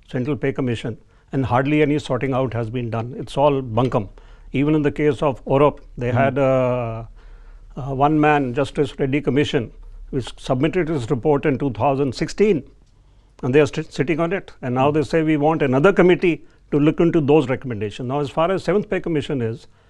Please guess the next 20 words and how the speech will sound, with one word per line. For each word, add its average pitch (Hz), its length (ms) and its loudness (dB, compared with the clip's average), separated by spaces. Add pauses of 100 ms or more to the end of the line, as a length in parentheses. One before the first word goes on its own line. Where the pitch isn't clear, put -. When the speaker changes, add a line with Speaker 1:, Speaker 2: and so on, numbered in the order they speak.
(540)
Speaker 1:
the 202 100 4
major 170 420 6
thing 196 260 0
which 170 120 -4
has 196 100 2
Speaker 2:
I 175 40 0
mean, 170 80 2
Speaker 1:
hap- 143 100 4
Speaker 2:
Justice 156 480 0
Reddy 147 220 -4
Committee 156 420 -6
was 151 220 -4
appointed 131 500 -4
after 127 300 0
the 165 120 0
Seventh 139 380 0
Pay 139 140 -4
Commission 127 500 -4
was 113 180 -8
announced. 95 540 -12